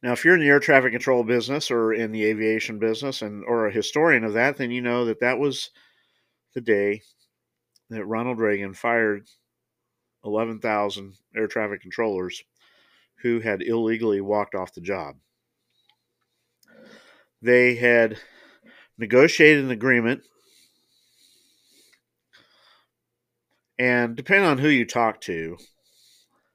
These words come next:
um, the membership rejected the agreement. And when I say it depends on who you talk to, some people say that actually the,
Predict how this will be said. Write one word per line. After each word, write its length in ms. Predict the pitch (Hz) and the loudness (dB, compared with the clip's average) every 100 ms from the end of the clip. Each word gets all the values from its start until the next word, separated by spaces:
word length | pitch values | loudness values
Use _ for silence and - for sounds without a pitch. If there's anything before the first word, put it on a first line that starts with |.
| _ _ _ _ _ _ _ _ _ _ _ - | _ _ _ _ _ _ _ _ _ _ _ -10
um, 320 | 110 107 101 | -6 -6 -6
the 60 | 107 | -2
membership 680 | 127 147 123 - 113 101 - - _ _ _ _ _ _ _ _ _ _ | 0 0 -2 -2 0 0 -2 -18 _ _ _ _ _ _ _ _ _ _
rejected 540 | 113 101 147 151 120 98 | -8 2 4 4 0 -4
the 100 | 95 | -6
agreement. 420 | 98 101 87 - | -4 -6 -8 -10
And 220 | 110 107 | -10 -6
when 100 | 120 | -4
I 80 | 127 | -2
say 220 | 123 147 | 2 2
it 80 | 131 | 2
depends 320 | 123 165 170 | -2 -4 -2
on 100 | 139 | -2
who 80 | 135 | 0
you 160 | 135 117 | 0 0
talk 280 | 135 135 | 0 0
to, 120 | - 104 | -2 -6
some 240 | - 214 | -4 -4
people 260 | 202 - 107 | -4 -2 -4
say 340 | - 117 113 | 0 2 2
that 140 | 110 | 2
actually 520 | 113 131 - 123 117 107 | 0 0 0 -4 -4 -4
the, 320 | 107 104 | -6 -6